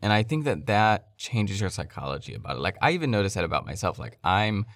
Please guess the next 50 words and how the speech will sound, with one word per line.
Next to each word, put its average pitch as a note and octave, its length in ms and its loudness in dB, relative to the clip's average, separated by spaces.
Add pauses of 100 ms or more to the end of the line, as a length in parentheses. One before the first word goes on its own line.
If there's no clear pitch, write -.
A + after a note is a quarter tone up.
(880)
you B2 100 4
know, G#2+ 120 8
we A#2 160 4
went B2 220 2
out G#2 280 2
to, G#2 120 -4
like, E2 220 0
the - 120 -12
outskirts F#2 460 0
of - 80 -6
Austin E2 380 0
recently - 340 -8
to - 80 -8
get - 160 -4
some - 160 -8
tacos. D2 580 -4 (520)
And, E2+ 400 0
uh, C2+ 260 0
we D2+ 100 -4
ended A2 200 4
up F#2+ 120 2
at - 100 -12
this - 120 -8
taco F#2+ 340 0
truck - 300 -8
where B1+ 100 -8
this E2 200 -8
lady E2+ 240 -4
did - 140 -10
not E2+ 220 -2
speak - 360 -14 (280)
English. D#2+ 540 -4
And E2 180 -6
she E2+ 420 -4 (220)
did G2 200 -2
not G2 200 4
seem E2 200 -4
to E2+ 80 -6
like D#2 180 -4
the - 80 -14
fact A#1+ 220 -8
that - 160 -6
I F2 100 0
did - 140 -10
not C#2+ 180 -6
speak - 200 -10
Spanish. B2 380 -4 (600)
Um, E2+ 560 0 (720)
and G#2 180 -2
so G2+ 80 2